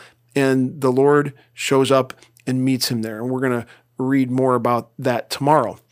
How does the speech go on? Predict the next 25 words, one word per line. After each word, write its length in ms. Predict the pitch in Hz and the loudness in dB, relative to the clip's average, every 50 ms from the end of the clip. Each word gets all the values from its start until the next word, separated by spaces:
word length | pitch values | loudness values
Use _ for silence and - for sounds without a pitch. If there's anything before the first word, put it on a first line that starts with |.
| - - - - - - _ _ _ _ | -20 -20 -20 -20 -20 -20 _ _ _ _
But 340 | - 131 139 135 131 - _ _ _ _ _ _ _ _ _ _ _ _ _ _ _ | -2 0 0 0 0 -2 _ _ _ _ _ _ _ _ _ _ _ _ _ _ _
that's 220 | - 147 151 147 - | -2 -2 0 0 0
kind 180 | - 160 151 | 0 2 2
of 60 | 143 | 2
the 80 | 131 123 | 0 0
background 540 | 113 135 135 143 139 - - 120 113 110 110 | 2 2 2 2 0 -2 -4 -6 -4 -6 -8
here. 240 | 113 - - - - _ _ | -8 -8 -8 -10 -12 _ _
This 220 | - 143 143 - | -2 -2 0 2
is 280 | 165 156 151 135 131 - - - - _ _ | 2 2 2 0 -2 -6 -10 -18 -20 _ _
the 100 | - 123 | -10 -8
fifth 360 | - - - 165 170 165 - | -8 -2 -2 -2 -2 -2 -4
year 400 | - 143 143 135 139 139 160 170 - | -4 -2 0 2 2 0 -2 -4 -6
of 160 | - 123 - | -8 -8 -6
King 240 | - - 151 147 135 | -4 -2 0 0 0
Jehoiakim's 1000 | - 135 123 123 135 151 151 143 131 127 - - 110 104 113 120 117 - - - - _ _ _ _ _ _ - | 0 -2 -2 2 2 4 4 4 2 -2 -4 -8 -8 -6 -6 -8 -8 -8 -10 -10 -12 _ _ _ _ _ _ -4
exile. 580 | 135 127 - - - 110 95 - - - - _ _ - - - - - _ _ _ | -4 -2 -2 -4 -4 -4 -8 -10 -14 -16 -20 _ _ -20 -20 -20 -20 -20 _ _ _
And 200 | - 139 135 131 | -2 -2 -2 -2
so 420 | - - 165 147 139 135 127 131 - - _ _ _ _ _ _ _ _ _ _ _ _ | 0 2 2 4 4 2 0 -2 -6 -18 _ _ _ _ _ _ _ _ _ _ _ _
you 100 | - 156 | -2 0
remember 340 | 151 147 147 160 160 156 147 | 2 2 2 2 2 2 2
when 200 | 143 139 135 135 | 2 2 2 2
we 100 | 139 135 | 2 2
were 80 | 135 135 | 2 0
studying 520 | - - - 147 147 147 139 135 131 123 - - | 0 0 0 0 2 2 0 0 -2 -4 -6 -10
Jeremiah 680 | 147 123 131 139 131 123 123 131 147 151 135 110 117 | -6 -2 0 0 0 0 0 2 2 2 0 0 -4